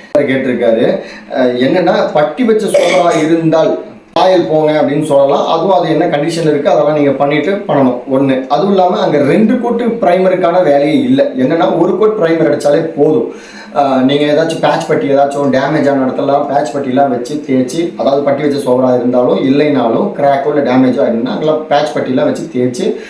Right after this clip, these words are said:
அஹ், லெவல் வந்துட்டு வாலோட லெவலுக்கு கரெக்டா கொண்டு வந்துட்டு, அதுக்கப்புறம் நீங்க பிரைமரை வந்துட்டு ஃபுல்லா ஒரு கோட் அடிக்கலாம். அடிச்சுட்டு, அதாவது இருபது வருஷம் நீங்க பெயிண்டே பண்ணலங்கிறதுனால சொல்றேன், ஃபுல்லா பிரைமர் அடிக்கணும் அப்படின்ட்டு.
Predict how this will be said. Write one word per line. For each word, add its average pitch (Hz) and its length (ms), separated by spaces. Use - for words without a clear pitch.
அஹ், 135 160
லெவல் 139 360
வந்துட்டு 135 600
வாலோட 135 400
லெவலுக்கு 131 460
கரெக்டா - 240
கொண்டு 123 240
வந்துட்டு, 123 360
அதுக்கப்புறம் 185 520
நீங்க 156 160
பிரைமரை 147 480
வந்துட்டு 131 260
ஃபுல்லா 135 300
ஒரு 120 240
கோட் 120 160
அடிக்கலாம். 110 420
அடிச்சுட்டு, 117 840
அதாவது 131 320
இருபது 143 220
வருஷம் 143 260
நீங்க 156 200
பெயிண்டே 127 380
பண்ணலங்கிறதுனால 139 800
சொல்றேன், 175 320
ஃபுல்லா 185 320
பிரைமர் 143 340
அடிக்கணும் 110 320
அப்படின்ட்டு. 101 340